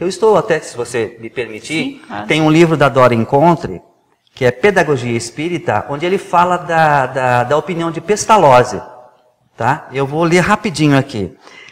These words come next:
Speaker 1: Pestalozzi afirma que o acesso e a vontade profunda do ser possibilita de tocar a divindade íntima do homem, que está no amor, que ele fala que é, é a força elementar da moralidade,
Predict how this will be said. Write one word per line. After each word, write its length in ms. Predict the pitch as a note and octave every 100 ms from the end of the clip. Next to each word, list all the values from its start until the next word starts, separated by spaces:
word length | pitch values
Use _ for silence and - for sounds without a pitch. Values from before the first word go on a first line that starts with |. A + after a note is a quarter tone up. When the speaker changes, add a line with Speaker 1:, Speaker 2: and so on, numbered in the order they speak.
| -
Speaker 1:
Pestalozzi 520 | F3 E3 F3+ G3 G3
afirma 720 | G3 - - G3+ D#3+ A2+ G#2+ A#2
que 100 | -
o 120 | D#3
acesso 680 | D3 - - G3+ - - A2 _ _
e 80 | C3
a 80 | D3
vontade 540 | C#3+ D3+ C#3+ C3+ B2
profunda 460 | A2+ B2 - D#3+ C3+
do 80 | G2+
ser 440 | - D#3 C3 - - _ _
possibilita 640 | G3+ - F3+ D#3 D#3 F#3+
de 140 | E3
tocar 380 | E3 C3+ - E3+
a 40 | E3+
divindade 800 | E3+ E3+ F3 A#2+ G#2+ G2+ F#2+ F2+
íntima 380 | C#3 F3 - D3
do 160 | B2+ A#2
homem, 500 | G#2 G2 E2+ E2 -
que 80 | -
está 280 | A#2+ - C3+
no 300 | C3 F3 A#3
amor, 600 | F#3+ A#2 F#2 - - _ _ _ _ _
que 100 | -
ele 120 | A2
fala 280 | A2+ B2 A#2
que 140 | A2 A#2+
é, 200 | A2+ -
é 340 | A#2 A2 G#2+
a 140 | F#2 G#2
força 580 | - D#3+ F3 - E3+ -
elementar 720 | A3 G#3+ F#3 E3+ D#3+ D3 C#3+
da 120 | C3
moralidade, 1080 | C3 F3+ A#3 A3+ E3 C#3 A2+ F#2 D#2+ -